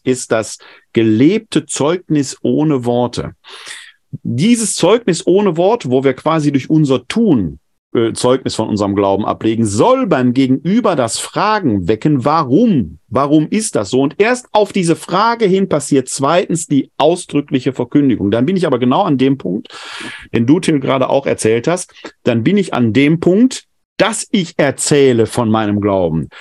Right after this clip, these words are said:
dann rede ich, lese ich aber nicht unbedingt Bibeltexte vor oder ich zitiere Katechismustraktate oder sonst etwas, dann erzähle ich von dem, was mich in meinem Glauben festigt. Und damit ich da nicht in die Irre laufen, werde ich mich natürlich ja an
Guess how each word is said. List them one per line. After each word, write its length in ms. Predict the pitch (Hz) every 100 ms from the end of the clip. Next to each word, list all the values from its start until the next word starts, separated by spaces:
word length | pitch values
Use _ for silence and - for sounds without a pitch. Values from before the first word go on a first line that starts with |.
| -
dann 140 | - 131
rede 300 | 139 220 196
ich, 120 | 151
lese 380 | - 135 151 220
ich 100 | 196
aber 120 | 156
nicht 120 | 170
unbedingt 360 | 170 151 143 120
Bibeltexte 640 | 196 240 170 135 117 - -
vor 280 | 123 143
oder 100 | 165
ich 220 | 143 - -
zitiere 440 | - - 196 165
Katechismustraktate 1300 | - 156 131 - 240 - 131 - 113 - 117 113 135
oder 140 | 113
sonst 300 | 95 120 147
etwas, 420 | 98 85 98 160 - - - -
dann 160 | 139
erzähle 640 | 160 120 - 180 233 254 240
ich 340 | 226 220 -
von 300 | - 131 120
dem, 480 | 135 196 233 254 262 -
was 280 | 123 202
mich 380 | 120 143 233 240
in 140 | 151 135
meinem 320 | 139 180 160
Glauben 360 | 139 135 117 104
festigt. 580 | 117 110 - 190 214 - - - -
Und 160 | 123 123
damit 220 | 143 233
ich 120 | 139
da 180 | 139 170
nicht 140 | 165
in 80 | 165
die 160 | 143 139
Irre 160 | 139
laufen, 300 | 147 160 -
werde 180 | 147 160
ich 80 | 147
mich 140 | 143
natürlich 520 | 151 139 - 285 202 -
ja 140 | 123
an 280 | 104 101